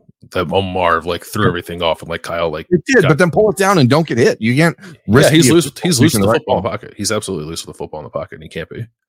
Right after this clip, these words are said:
Speaker 1: Um, especially when your offensive line has some troubles protecting you at times, um, which I do think is affecting him. I think that's part of the reason why he sped up. Like, he's sometimes reacting to stuff that I think is not there, or expecting stuff that never actually gets there.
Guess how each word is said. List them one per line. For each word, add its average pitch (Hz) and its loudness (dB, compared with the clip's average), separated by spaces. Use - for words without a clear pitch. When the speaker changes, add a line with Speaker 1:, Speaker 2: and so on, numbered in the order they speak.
Speaker 1:
Um, 82 -2
especially 143 2
when 117 0
your 104 0
offensive 101 -2
line 92 -8
has - -6
some 90 -8
troubles 85 -6
protecting - -10
you 71 -20
at - -20
times, 62 -10
um, 85 -10
which 117 2
I 131 4
do 147 2
think 175 -6
is 117 -2
affecting - -6
him. 73 -20
I 98 -2
think 110 -4
that's 98 -4
part - 0
of 85 -4
the 80 -10
reason 82 -10
why 73 -10
he 80 -16
sped 65 -6
up. - -14
Like, - -14
he's 92 -4
sometimes 127 2
reacting 104 0
to 98 -2
stuff - -2
that 98 -4
I 92 -4
think 101 -10
is 90 -8
not 92 -6
there, 104 0
or 80 -2
expecting 95 -8
stuff 95 -4
that 92 -10
never 90 -8
actually 87 -10
gets 107 -4
there. 120 0